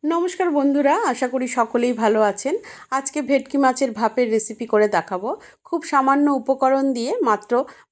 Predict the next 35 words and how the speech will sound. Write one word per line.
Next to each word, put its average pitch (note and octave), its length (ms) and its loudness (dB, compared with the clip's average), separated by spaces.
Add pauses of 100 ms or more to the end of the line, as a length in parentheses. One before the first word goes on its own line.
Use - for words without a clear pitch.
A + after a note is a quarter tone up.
(160)
পাঁচ A#3 200 -12 (100)
থেকে C4 200 -2
দশ A3+ 280 2
মিনিটের B3 360 -4
মধ্যে A#3 280 -2
এই G4 100 2
রেসিপি G#3 400 -4
আপনারা G#3 400 -2
তৈরি G3 280 0
করে G3 240 -4
নিতে F#3 160 -4
পারবেন। D3+ 400 -6 (380)
এই C#4+ 120 -8
রেসিপি D4 380 0
বানানোর D4 480 2
জন্য A#3 220 -2 (140)
এখানে A3+ 240 -2 (100)
আমি B3+ 120 -2 (100)
পাঁচ G3 240 2
টুকরো A3 320 -4 (420)
ভেটকি A3+ 340 -6
মাছ G#3 280 2
নিয়ে F#3+ 240 0
নিয়েছি, F3 320 -2 (380)
আর F3+ 120 -8
লবণ G3+ 400 0
আর G#3+ 180 0
হলুদ G3 340 -4
এই G#3 160 2
মাছে F3+ 340 -4
আমি G#3+ 220 0
মাখিয়ে E3 360 -2
নিচ্ছি। D3+ 360 -8 (440)
লবণ C4+ 340 2
হলুদটা D4+ 400 2